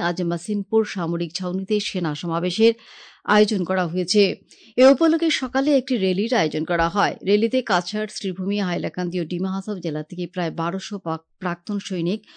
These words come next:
ও তাদের পরিবারের সদস্যরা অংশগ্রহণ করেন। সমাবেশে বক্তব্য রাখতে গিয়ে মেজর জেনারেল সুরেশ ভাম্বু বলেন যে প্রবীণ সৈনিকরা দেশ সেবা করেছেন এবং আমাদের দায়িত্ব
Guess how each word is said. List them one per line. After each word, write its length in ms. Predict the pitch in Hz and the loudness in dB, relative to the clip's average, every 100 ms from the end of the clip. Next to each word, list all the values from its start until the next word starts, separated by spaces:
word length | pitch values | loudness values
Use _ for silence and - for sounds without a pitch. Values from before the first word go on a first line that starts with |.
| - - - | -20 -20 -6
ও 20 | 202 | 2
তাদের 260 | 226 202 | 4 4
পরিবারের 500 | 185 202 208 220 226 220 | 2 0 2 4 4 2
সদস্যরা 440 | 175 160 - 185 220 | -4 -6 -6 -4 -4
অংশগ্রহণ 600 | - 165 - 170 151 160 | -4 -6 -8 -8 -6 -2
করেন। 320 | 180 185 185 - - - - | 0 2 0 -2 -12 -20 -8
সমাবেশে 580 | - 226 247 254 269 330 | 0 4 6 4 2 0
বক্তব্য 360 | 202 - 180 | 0 -2 -4
রাখতে 300 | 165 170 - 196 | -2 -2 -2 0
গিয়ে 160 | 220 | 2
মেজর 280 | 190 160 170 156 | 2 0 -4 -6
জেনারেল 340 | 175 180 190 180 | -2 2 0 -2
সুরেশ 400 | - 214 208 220 - 175 156 | -6 0 2 2 -2 -8 -4
ভাম্বু 360 | 170 165 170 202 - - - _ - | -2 0 0 -2 -4 -16 -20 _ 4
বলেন 280 | 220 233 247 | 6 8 6
যে 100 | 262 | 4
প্রবীণ 360 | 254 233 269 | 4 4 4
সৈনিকরা 500 | 277 254 220 220 240 233 | 2 0 -2 -2 0 0
দেশ 200 | 175 165 - | 0 -4 -4
সেবা 200 | 175 170 | -6 -8
করেছেন 400 | 175 185 185 226 | -6 -4 -4 -4
এবং 160 | 214 - - | -4 -4 -4
আমাদের 380 | 160 175 175 165 | -2 0 -2 -2
দায়িত্ব 320 | 170 175 180 | -2 -2 -4